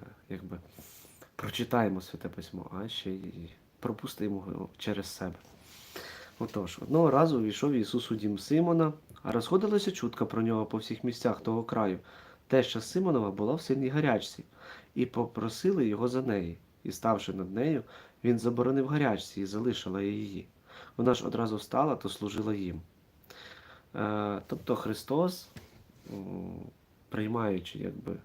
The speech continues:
служіння апостолів, те, що вони, якби, присвятили своє життя уже Христу, е, хтось уже, хтось ще не був, ще, ще когось не призвали, але,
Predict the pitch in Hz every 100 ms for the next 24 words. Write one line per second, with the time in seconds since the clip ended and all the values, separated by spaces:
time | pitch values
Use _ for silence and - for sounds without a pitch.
0 | _ _ _ - - 95 107 104 95 -
1 | 147 160 127 110 - 101 - 98 87 95
2 | - - - - - 104 - - 147 151
3 | - 110 101 98 - 101 - 95 90 87
4 | 80 - 95 - 147 180 - - - -
5 | - - 95 87 87 - 113 - 95 127
6 | 147 123 - 95 - - 98 92 - -
7 | 95 90 95 - 104 - - - 101 -
8 | - 117 104 95 - 95 107 107 147 185
9 | 135 113 120